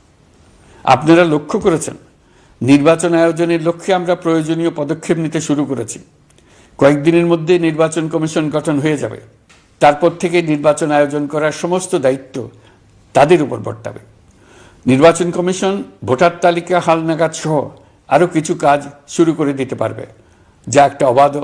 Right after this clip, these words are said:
নির্বাচনের সাথে সরাসরি সম্পৃক্ত।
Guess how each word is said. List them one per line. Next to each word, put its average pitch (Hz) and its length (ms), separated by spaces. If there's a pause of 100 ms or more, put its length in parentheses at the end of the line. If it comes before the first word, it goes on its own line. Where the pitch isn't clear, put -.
(160)
নির্বাচনের 127 600 (640)
সাথে 123 300
সরাসরি 120 500 (180)
সম্পৃক্ত। 156 520